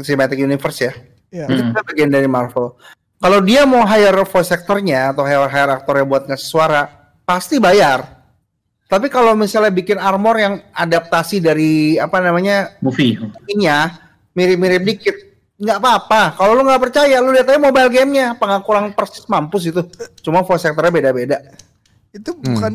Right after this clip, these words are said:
Speaker 3: Hmm.
Speaker 2: itu bukan Disney sendiri yang bikin ya, bukan ya?
Speaker 1: Bukan.
Speaker 2: Di mobile. Yang
Speaker 1: Bukan.
Speaker 2: Marvel Alliance dari komik juga itu ya?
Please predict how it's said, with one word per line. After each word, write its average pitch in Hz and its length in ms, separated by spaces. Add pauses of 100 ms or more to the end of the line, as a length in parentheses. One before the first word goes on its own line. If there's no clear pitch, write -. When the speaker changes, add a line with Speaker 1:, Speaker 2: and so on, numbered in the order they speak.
Speaker 3:
Hmm. 220 340
Speaker 2:
itu 233 200
bukan 254 220
Disney 247 300
sendiri 254 380
yang 214 60
bikin 214 200
ya, 139 140
bukan 170 260
ya? 123 120 (580)
Speaker 1:
Bukan. 147 400
Speaker 2:
Di 113 80
mobile. 160 320 (640)
Yang 190 140
Speaker 1:
Bukan. 185 80
Speaker 2:
Marvel 233 240
Alliance 247 480 (400)
dari 202 160
komik 226 320
juga 220 240
itu 165 240
ya? 143 160